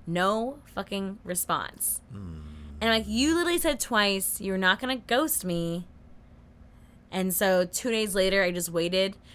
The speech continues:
Speaker 1: So then I wrote, "This is what ghosting <laughs> looks like." I'm like, "You totally overthought this."
Speaker 2: Hmm.
Speaker 1: And that's how I just ended it.
Speaker 2: Hmm.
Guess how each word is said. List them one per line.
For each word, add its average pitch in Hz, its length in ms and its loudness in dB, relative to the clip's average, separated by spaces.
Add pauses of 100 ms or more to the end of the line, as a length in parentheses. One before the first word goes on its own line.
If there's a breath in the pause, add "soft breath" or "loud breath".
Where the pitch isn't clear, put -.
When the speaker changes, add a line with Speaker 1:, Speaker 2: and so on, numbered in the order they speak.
(180 loud breath)
Speaker 1:
So - 140 -4
then 180 140 2
I 165 140 2
wrote, 160 440 2 (340)
"This 196 300 2
is 196 80 -2
what 175 160 2
ghosting 180 480 2
<laughs> - 0 -
looks - 320 6
like." 175 380 4 (760 loud breath)
I'm 185 120 -2
like, 175 200 0
"You 208 280 -2
totally 196 400 -2
overthought 165 580 -2
this." 110 500 -8 (460 loud breath)
Speaker 2:
Hmm. 123 80 -4
Speaker 1:
And 113 80 -2
that's 139 220 -4
how 175 80 -2
I 147 120 -2
just 143 140 -10
ended 139 280 -8
it. 123 200 -8 (360)
Speaker 2:
Hmm. 160 140 0